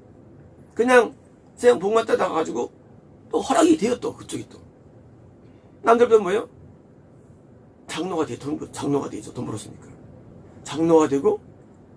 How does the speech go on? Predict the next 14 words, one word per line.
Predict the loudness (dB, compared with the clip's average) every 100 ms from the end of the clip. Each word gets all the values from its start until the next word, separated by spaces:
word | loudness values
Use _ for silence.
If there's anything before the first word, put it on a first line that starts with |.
| -20 -20 -20 -20 -4
또 | 2 2 0 -10 -20 -20 -20 -20 -20 -20 -20 -20 -10
복받다 | -4 0 2 4
해가지고 | 2 0 -4 -6 -8 -14 -6
하나님 | -4
앞에 | -2 -4 -4 -12 -20 -10
축복받아 | 6 6 6
해가지고 | 0 -2 -6 -8 -12 -20 -20 -6
인정받는 | -2 0 0 0 2
거야, | 0
남들 | 0 -4
앞에요. | -4 -16 -18 -20 -20 -20 -20 -20 -20 -20 -20 -20 -20 -20 -20 -6
거꾸로 | -2 0 0
뭐예요, | 0 0
진짜는? | -2 -4 -4